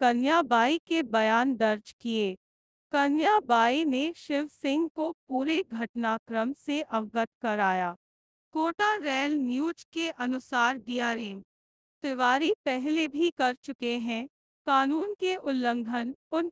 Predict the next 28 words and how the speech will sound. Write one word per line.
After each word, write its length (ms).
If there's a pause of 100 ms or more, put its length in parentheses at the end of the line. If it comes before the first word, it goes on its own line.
पर 180
यह 300
पहला 420
आरोप 580
नहीं 380
है। 240 (540)
इससे 380
पहले 480
तिवारी 520
के 220
खिलाफ 500 (120)
एक 260
लीड 300 (120)
ठेकेदार 680
के 220
रुपए 420
न 240
लौटाने 600
के 180
कोर्ट 360 (100)
के 140 (100)
आदेश 440
की 200
अवमानना 840
का 180
मामला 500
भी 260
सामने 520